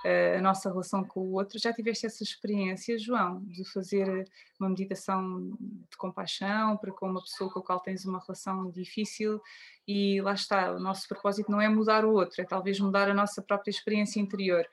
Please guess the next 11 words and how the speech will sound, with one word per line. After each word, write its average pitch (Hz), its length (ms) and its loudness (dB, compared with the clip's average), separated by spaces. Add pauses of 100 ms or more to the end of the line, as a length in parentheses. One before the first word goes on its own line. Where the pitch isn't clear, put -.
(420)
Mas 196 140 0
quem 220 140 2
sabe 220 240 6
a - 20 -2
partir 226 340 -2
daí 226 140 2
o 214 60 4
nosso 208 240 0
comportamento 208 640 -2
muda 240 400 0
e, 247 320 -4